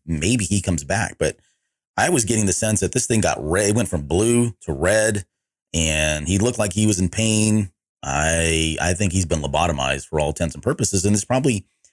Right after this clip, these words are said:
it probably plays into Gideon's kind of purposes because, one, if he's not gonna come over,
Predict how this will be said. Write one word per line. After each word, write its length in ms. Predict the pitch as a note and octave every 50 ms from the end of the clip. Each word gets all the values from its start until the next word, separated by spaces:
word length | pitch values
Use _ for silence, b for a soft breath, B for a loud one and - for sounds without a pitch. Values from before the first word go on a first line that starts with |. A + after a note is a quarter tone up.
| _ _
it 80 | A2 G#2
probably 260 | G#2+ G#2+ A#2+ D#3 D3
plays 440 | - - - A#2+ A#2+ C3 C3+ B2+ G#2
into 680 | A2 A2+ A#2+ A#2+ A#2 - - A2 A2+ A2+ A2+ A2 G#2+ G2+
Gideon's 640 | E2+ D#2 E2 G2+ G#2 A#2 A#2 A2+ A2 A2 G#2+ G2 -
kind 200 | - G#2+ G#2 F#2+
of 40 | -
purposes 420 | - A#2 D3+ G3 C#3+ - F#2 E2+
because, 260 | E2 E2 E2+ G2+ G2 F2+
one, 180 | G#2+ B2+ C3+
if 60 | G#2
he's 140 | F2 G2+ F#2
not 180 | G#2 A#2+ C#3+ D3+
gonna 120 | C3+ A2 G2+
come 160 | - G2+ G2+
over, 400 | A2 G#2 G2 F#2+ F2+ F2 F2+